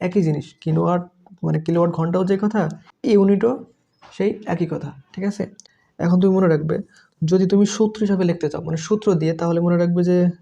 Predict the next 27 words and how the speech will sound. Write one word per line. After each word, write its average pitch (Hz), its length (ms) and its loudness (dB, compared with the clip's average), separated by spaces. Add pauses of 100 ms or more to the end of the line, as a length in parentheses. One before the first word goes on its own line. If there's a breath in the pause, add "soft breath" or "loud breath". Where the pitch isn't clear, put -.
(340 soft breath)
তুমি 175 160 2
কি 180 100 0
লিখবে? 180 280 2 (580 loud breath)
ই 185 120 2
সমান 190 460 0 (260)
পি 202 220 2
গুণ 180 320 4
টি 196 200 0
by 190 280 0
এক 151 100 -4
হাজার। 156 240 -4 (880)
এখানে 180 260 0
ই 190 200 2
কি? 208 160 -4
ই 208 100 2
হচ্ছে 180 240 0
ব্যয়িত 175 300 2
শক্তি, 185 480 -2 (240)
পি 180 200 0
ক্ষমতা, 180 540 0 (480 soft breath)
টি 180 100 0
হচ্ছে 180 240 0
সময়, 190 360 -2
আর 175 140 -2
by 165 200 -4
এক 160 160 -6
হাজার। 156 240 -8